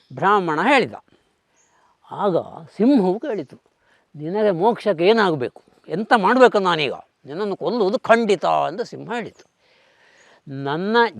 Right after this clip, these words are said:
ಜನಿವಾರದಲ್ಲಿ ನರಿಯ ಅಂಗೈ ಅಗಲದಷ್ಟು ಚರ್ಮವನ್ನು ಕಟ್ಟಿಕೊಂಡು ನಾನು ಸತ್ತರೆ ನಾನು ಸೀದಾ ಸ್ವರ್ಗಲೋಕಕ್ಕೆ ಹೋಗುತ್ತೇನೆ,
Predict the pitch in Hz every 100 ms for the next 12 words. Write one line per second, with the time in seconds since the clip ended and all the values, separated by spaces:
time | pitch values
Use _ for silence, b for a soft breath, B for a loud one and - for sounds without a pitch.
0 | 107 117 135 160 233 240 226 214 165 127
1 | 98 95 147 220 240 - _ _ - 127
2 | 135 160 190 240 196 123 113 185 - _
3 | _ _ _ - 139 214 247 269 262 247
4 | 220 208 196 185 - - 240 - _ _
5 | _ _ 175 185 262 262 226 170 123 123
6 | 202 - _ _ _ _ _ 208 - -
7 | 269 202 190 262 - _ _ _ 190 214
8 | 208 - 202 _ 190 131 127 135 143 _
9 | _ _ _ _ 147 170 180 156 247 277
10 | 269 254 214 196 208 208 202 185 202 233
11 | 262 208 - 95